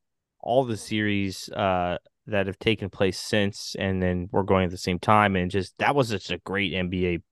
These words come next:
N B A series, and I've talked to a lot of people that say the same thing. So that, that, that was fun. What was, what was cool about it too, though, is, is really, it was a really interesting, um, kind of like this, it, it was, it,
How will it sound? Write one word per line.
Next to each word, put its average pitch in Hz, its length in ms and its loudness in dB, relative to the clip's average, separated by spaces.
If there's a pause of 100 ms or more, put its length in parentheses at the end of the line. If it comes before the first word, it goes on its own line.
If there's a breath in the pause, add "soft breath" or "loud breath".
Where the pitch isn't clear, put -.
(120)
N 95 160 -2
B 85 140 0
A 85 60 0
series, 92 460 2
and 98 80 4
I've 95 80 2
talked 113 200 4
to 110 60 6
a - 20 2
lot 92 140 4
of 87 80 0
people 90 380 -2
that - 120 -8
say 90 160 0
the 85 80 -4
same 82 240 -4
thing. 85 380 0 (560 loud breath)
So 110 260 8 (280 loud breath)
that, 131 200 6
that, 147 260 8
that 175 200 12
was 151 120 12
fun. 135 220 10
What 165 160 12
was, 165 180 10
what 185 140 8
was 220 160 8
cool 208 300 8
about 123 360 8
it 127 140 6 (380)
too, 165 320 2
though, 120 220 8
is, 107 200 4
is 110 180 -2
really, 165 360 2
it 147 60 -2
was 139 200 0
a 117 80 0
really 160 420 -2 (120)
interesting, 147 720 0 (380 soft breath)
um, 101 560 2 (640)
kind 143 240 2
of 123 100 2
like 127 220 2
this, 117 360 0 (320)
it, - 240 -6
it 165 160 2
was, 147 220 4
it, 156 160 6